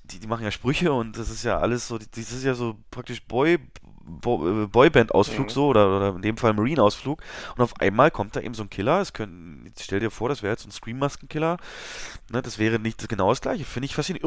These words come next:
Speaker 1: Und wusstest du, das hat mich auch komplett umgehauen, weil ich mir zu Predator viel durchgelesen hab nachher, nach dem Gucken des Neuen, äh, dass die Szene, wo sie dieses Dorf aus-, ausnehmen und besiegen, wo die Terroristen halt sind, dass das die einzige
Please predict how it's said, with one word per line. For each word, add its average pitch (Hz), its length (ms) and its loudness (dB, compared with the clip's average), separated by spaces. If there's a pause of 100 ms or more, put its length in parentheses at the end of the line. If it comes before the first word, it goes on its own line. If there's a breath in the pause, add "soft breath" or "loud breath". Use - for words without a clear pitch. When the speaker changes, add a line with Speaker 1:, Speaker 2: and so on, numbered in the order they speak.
Speaker 1:
Und 120 80 -4
wusstest 311 460 0
du, 110 240 -2
das - 140 -10
hat 120 80 -10
mich 110 100 -6
auch 160 100 0
komplett 117 300 -4
umgehauen, 101 360 -4
weil 107 80 2
ich - 100 -10
mir 104 180 -8
zu - 140 -18
Predator 107 320 -4
viel 131 180 -8
durchgelesen 107 380 -6
hab - 80 -6
nachher, 104 380 -8 (580 loud breath)
nach 113 160 -4
dem 113 120 -12 (120)
Gucken 135 380 -12
des - 160 -12
Neuen, 127 340 -4 (360)
äh, 110 140 -2
dass - 340 -2
die 110 200 -8
Szene, 233 640 -4
wo 143 180 -4
sie 160 80 -2
dieses 127 400 -6
Dorf 190 360 4
aus-, 104 420 0
ausnehmen 98 800 -2
und 95 140 -10
besiegen, 101 480 -8
wo 104 60 -6
die 101 120 -8
Terroristen 110 440 -8
halt 98 160 -2
sind, 113 300 -8 (720 loud breath)
dass - 240 -4
das 143 200 -2
die - 240 -10
einzige 220 580 0